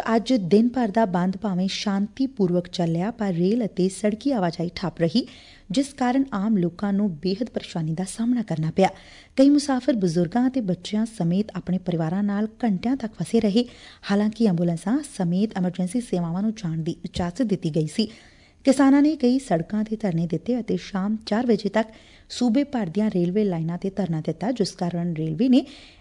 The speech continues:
ਇਹਤਿਆਤ ਵਜੋਂ ਸੈਂਕੜੇ ਰੇਲ ਗੱਡੀਆਂ ਨੂੰ ਰੱਦ ਕਰ ਦਿੱਤਾ। ਇੱਥੋਂ ਤੱਕ ਕਿ ਗੁਰਦਾਸਪੁਰ ਵਿੱਚ ਸੀਮਾ ਸੁਰੱਖਿਆ ਬਲ ਦੇ ਕਾਫਲੇ ਨੂੰ ਵੀ ਰੋਕ ਲਿਆ ਗਿਆ, ਜਿਸ ਨੂੰ ਬਾਅਦ ਵਿੱਚ ਸਥਾਨਕ ਪੁਲਿਸ ਦੇ ਦਖਲ ਤੋਂ ਬਾਅਦ ਜਾਣ ਦਿੱਤਾ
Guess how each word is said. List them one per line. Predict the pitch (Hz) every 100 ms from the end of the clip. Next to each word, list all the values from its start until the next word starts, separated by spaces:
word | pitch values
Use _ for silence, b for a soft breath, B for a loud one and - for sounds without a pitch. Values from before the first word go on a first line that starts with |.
| -
ਇਹਤਿਆਤ | 233 269 233 240 214
ਵਜੋਂ | 190 240
ਸੈਂਕੜੇ | - 214 196 220 262
ਰੇਲ | 190 175 165
ਗੱਡੀਆਂ | - 208
ਨੂੰ | 226 202
ਰੱਦ | 196 -
ਕਰ | 160
ਦਿੱਤਾ। | 156 196 - - 226
ਇੱਥੋਂ | 226 254
ਤੱਕ | 254 269
ਕਿ | 262
ਗੁਰਦਾਸਪੁਰ | 196 165 160 - 247 233
ਵਿੱਚ | 240 - B B B -
ਸੀਮਾ | 247 277
ਸੁਰੱਖਿਆ | 285 285 285
ਬਲ | 208 196
ਦੇ | 226 226
ਕਾਫਲੇ | 170 165 262
ਨੂੰ | 269 262
ਵੀ | 226
ਰੋਕ | 170 175
ਲਿਆ | 180
ਗਿਆ, | 214 233 254
ਜਿਸ | 180 -
ਨੂੰ | 180 -
ਬਾਅਦ | 156 233 233
ਵਿੱਚ | 269 - B B -
ਸਥਾਨਕ | - 233 285
ਪੁਲਿਸ | 254 240 240
ਦੇ | 254
ਦਖਲ | 196 160 - 185
ਤੋਂ | 170 147
ਬਾਅਦ | 165 185 - _ -
ਜਾਣ | 202 233
ਦਿੱਤਾ | 175 -